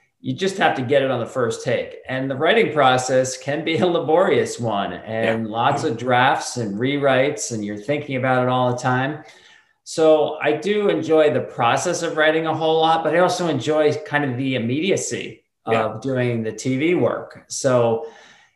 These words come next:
Speaker 1: they're different, and yet there are some similarities.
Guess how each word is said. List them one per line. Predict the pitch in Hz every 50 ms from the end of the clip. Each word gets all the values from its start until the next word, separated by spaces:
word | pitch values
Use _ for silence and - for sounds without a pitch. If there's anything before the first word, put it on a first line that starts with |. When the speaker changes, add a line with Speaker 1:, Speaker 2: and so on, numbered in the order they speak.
| _ _ _ -
Speaker 1:
they're | - 160 156 156
different, | 160 208 233 233 226 - 240 247 247 - - - -
and | 160 180 175 175
yet | 175 170 170 170 -
there | 175 165 160 160 160 160
are | 156
some | - - - - 180 180 165
similarities. | - - 175 160 156 151 151 147 147 160 165 175 180 185 196 202 202 - -